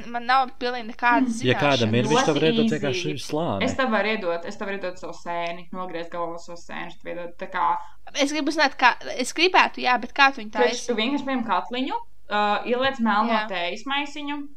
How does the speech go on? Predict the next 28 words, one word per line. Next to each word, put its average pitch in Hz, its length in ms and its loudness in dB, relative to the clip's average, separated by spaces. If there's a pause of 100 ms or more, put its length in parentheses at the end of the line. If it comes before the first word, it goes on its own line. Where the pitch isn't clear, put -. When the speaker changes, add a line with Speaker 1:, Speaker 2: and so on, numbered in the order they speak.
Speaker 3:
litru 208 400 -6
ūdeni 262 340 -2
un 226 140 0
Speaker 1:
Jā. 220 80 0
Speaker 3:
cukuru. 190 260 -6
Es 196 100 -8
nezinu, 262 220 -6
cik 220 180 -10
cukuru 214 280 -8
tur 190 100 -8
tieši 190 240 -6
vajag, 202 220 -4
es 190 80 -10
vienkārši 175 260 -10
uz 175 80 -8
acis 170 320 -4
viņu 165 200 -10
beru. 175 260 -8 (380)
Um, 196 420 0
es 226 160 -4
lieku, 285 260 0
ķipa, 208 240 -6
vajag 233 220 0
melno 214 480 0
tēju, 320 320 -6
jo 254 80 -4
tā 202 220 -2
tēja, 226 440 -2